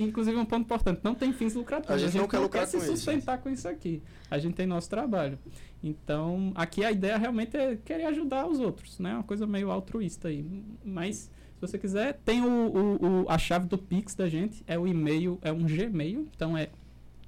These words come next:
Speaker 1: A forrageira de Turing... Turing termina com I N G, né? Pra quem não conhece, ah, tá ali escrito. Então, <laughs> arroba gmail ponto com,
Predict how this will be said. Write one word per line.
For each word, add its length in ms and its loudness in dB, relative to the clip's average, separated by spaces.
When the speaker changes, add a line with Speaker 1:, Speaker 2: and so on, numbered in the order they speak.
Speaker 1:
A 160 2
forrageira 800 0
de 160 -2
Turing... 560 0
Turing 280 -2
termina 300 0
com 400 0
I 140 4
N 200 2
G, 260 0
né? 240 0
Pra 100 -8
quem 140 -6
não 80 -4
conhece, 380 -8
ah, 120 -2
tá 120 -8
ali 140 0
escrito. 300 -2
Então, 180 -2
<laughs> 0 -
arroba 360 2
gmail 340 0
ponto 300 -2
com, 260 -4